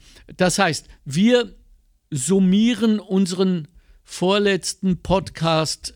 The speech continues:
für diesen Sommer mit, ähm, Integrität. Es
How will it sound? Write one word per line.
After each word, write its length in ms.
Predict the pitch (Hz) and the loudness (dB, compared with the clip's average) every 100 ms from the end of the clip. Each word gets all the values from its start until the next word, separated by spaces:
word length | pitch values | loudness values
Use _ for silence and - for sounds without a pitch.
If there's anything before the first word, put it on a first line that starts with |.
| _ | _
für 220 | - 151 | -6 -4
diesen 360 | 143 170 156 165 | -2 -2 0 -2
Sommer 640 | 135 147 160 165 185 175 - - - - | 0 -2 0 0 -2 -4 -10 -20 -20 -6
mit, 600 | 139 151 160 156 - - - - - - | 2 4 4 0 -6 -10 -10 -20 -20 -10
ähm, 540 | 156 139 139 139 135 - _ _ _ _ | -4 0 0 0 -2 -6 _ _ _ _
Integrität. 1000 | - 214 202 196 165 147 160 - 180 214 - | 0 0 2 -2 -2 -2 -4 0 -2 -2 -6
Es 240 | - 147 | -6 -4